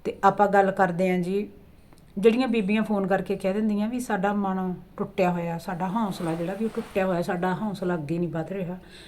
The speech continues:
ਮੈਂ ਉਹਨਾਂ ਬੀਬੀਆਂ ਨੂੰ ਥੋੜ੍ਹਾ ਜਿਹਾ ਕੁਛ ਦੱਸਣਾ ਚਾਹੁੰਦੀ ਹਾਂ ਵੀ ਦੇਖੋ, ਤੁਹਾਡੇ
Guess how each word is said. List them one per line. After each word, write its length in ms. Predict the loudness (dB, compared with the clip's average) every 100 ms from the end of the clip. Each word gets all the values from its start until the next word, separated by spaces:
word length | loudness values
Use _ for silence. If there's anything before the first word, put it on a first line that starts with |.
| -8 0
ਮੈਂ 160 | 2
ਉਹਨਾਂ 200 | 4 2
ਬੀਬੀਆਂ 440 | 2 0 0 0 0
ਨੂੰ 240 | -2 -2
ਥੋੜ੍ਹਾ 240 | -2 2 4
ਜਿਹਾ 120 | 4
ਕੁਛ 180 | 0 -2
ਦੱਸਣਾ 360 | -4 -2 -4
ਚਾਹੁੰਦੀ 380 | -2 -2 -4 -4
ਹਾਂ 140 | -4 -6 -12 -20 -20 -20 -20 -20 -20 -6
ਵੀ 120 | -2 6
ਦੇਖੋ, 400 | 6 4 2 0
ਤੁਹਾਡੇ 600 | 2 2 8 8 8